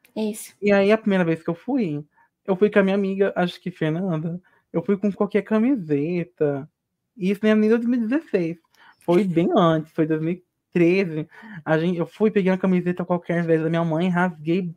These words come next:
Speaker 2: botei um, um negócio lá vermelho, falar que era sangue. Uma coisa bem bobinha.
Speaker 1: <laughs>
Speaker 2: Aí, já no outro ano, eu já fui um pouco mais elaborada.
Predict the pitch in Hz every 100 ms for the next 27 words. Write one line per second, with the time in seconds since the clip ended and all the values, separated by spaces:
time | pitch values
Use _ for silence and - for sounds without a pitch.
0 | _ 170 175 - 190 202 190 170 175 170
1 | 170 170 175 165 170 165 175 170 160 165
2 | 165 - 226 160 190 208 - - 233 190
3 | 180 180 202 185 175 190 - 190 160 165
4 | 180 220 262 453 - _ _ _ - -
5 | - 170 180 170 196 233 240 220 185 165
6 | 175 240 349 175 147 160 175 185 190 190
7 | 196 185 190 185 277 269 143 135 131